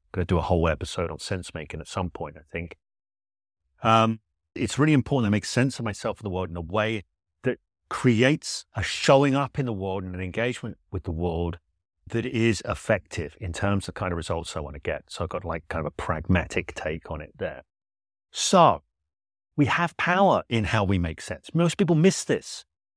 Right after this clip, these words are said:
Right? Certainly the naive realist who says, you know, "How I see it is how it is and what I see is all there is." They have no power in how they see it because they think they're just seeing it as it is,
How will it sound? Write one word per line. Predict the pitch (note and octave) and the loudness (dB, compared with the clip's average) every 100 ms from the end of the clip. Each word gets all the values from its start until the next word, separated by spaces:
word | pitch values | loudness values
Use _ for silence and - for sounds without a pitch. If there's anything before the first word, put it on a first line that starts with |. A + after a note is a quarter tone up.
| _ - | _ 0
Right? | A#2 | 0
Certainly | - F3+ E3+ | 4 4 6
the | C#3 | 4
naive | B2+ B2+ A#2+ G#2 | 4 4 4 2
realist | A2+ D#2+ D2+ - | 0 0 -4 -8
who | |
says, | F2+ - F#2 E2+ - _ _ _ _ _ | -6 -4 -4 -6 -12 _ _ _ _ _
you | - G2 | -8 -8
know, | |
"How | D#2+ A#2 G#2+ | -2 0 2
I | G2 | 2
see | - F#2+ | -2 -6
it | F2+ | -6
is | E2 | -6
how | F#2 F2 | -4 -2
it | F2 | -2
is | F2+ F2+ | -2 -4
and | E2+ | -4
what | F2+ | -2
I | E2+ | -2
see | E2+ - E2+ | -6 -6 -6
is | D2+ | -4
all | C3 D3+ | -4 -2
there | F#2+ D2 | -2 -4
is." | C#2 - - - _ _ _ - | -8 -12 -16 -18 _ _ _ 0
They | D3 | 4
have | D#3+ D#3+ | 4 4
no | D3 - | 0 0
power | - - E3 A2 F2 A2 | -4 -2 0 2 0 0
in | C3 C3 | -2 -4
how | G2 A2 | -2 -4
they | A#2 C3 | -2 -6
see | - F#3 D#3+ | -4 -2 -2
it | - | -2
because | G#2+ B2+ | -6 -2
they | C3 | -2
think | - C3 | -2 -4
they're | C3 | -4
just | C3 | -4
seeing | - C3 B2+ | -2 -2 -2
it | B2 | -6
as | A#2 | -8
it | B2 | -6
is, | D#3 D3 - | -6 -6 -10